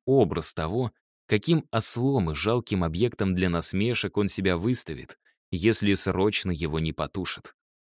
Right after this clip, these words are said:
Но нужно заметить, что он не добьется успеха, если не научится тушить его сразу же. Огонь есть огонь,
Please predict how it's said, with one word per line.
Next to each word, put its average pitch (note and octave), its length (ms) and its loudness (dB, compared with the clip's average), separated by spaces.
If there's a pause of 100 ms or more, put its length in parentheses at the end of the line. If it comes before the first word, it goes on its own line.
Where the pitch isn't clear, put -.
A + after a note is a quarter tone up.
(180)
Но F#2+ 140 2
нужно D#3 340 4
заметить, C#3 520 2
что - 240 0
он C#3 100 2
не C#3+ 100 6
добьется B2+ 520 4
успеха, A#2+ 500 -2
если A2+ 340 0
не G2 160 2
научится F#2+ 720 -2 (340)
тушить A2 580 2
его E2 340 2
сразу F2+ 460 -2
же. C#2 200 -14 (540)
Огонь G#2 440 6
есть C3+ 340 2
огонь, B2 460 -2